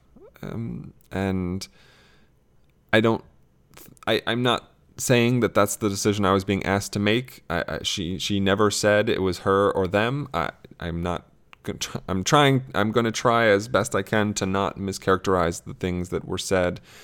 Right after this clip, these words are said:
And, you know, so that, that was never the decision. I was never given any ultimatum or anything like that. And, and I never, that, that wasn't what happened.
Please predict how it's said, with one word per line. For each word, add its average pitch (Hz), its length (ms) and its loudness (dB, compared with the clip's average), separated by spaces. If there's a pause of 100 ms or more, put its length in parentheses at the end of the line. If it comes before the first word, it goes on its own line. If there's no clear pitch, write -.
(520)
And, 92 420 0 (220)
you 95 180 -2
know, 87 140 0
so 104 160 0
that, 110 220 4
that 117 140 4
was 110 140 -2
never 123 240 4
the 123 100 2
decision. 85 380 -4
I 80 80 -2
was 87 200 -4
never 98 220 0
given 90 300 2
any 85 220 -2
ultimatum 80 500 -6
or 78 40 -4
anything 78 240 -8
like 73 200 -10
that. 67 300 -6
And, 78 180 -8
and 71 160 -8
I 80 100 -8
never, 80 440 -2 (1900)
that, 78 220 -4
that 90 180 -2
wasn't 87 300 -4
what 82 120 -4
happened. 82 460 -6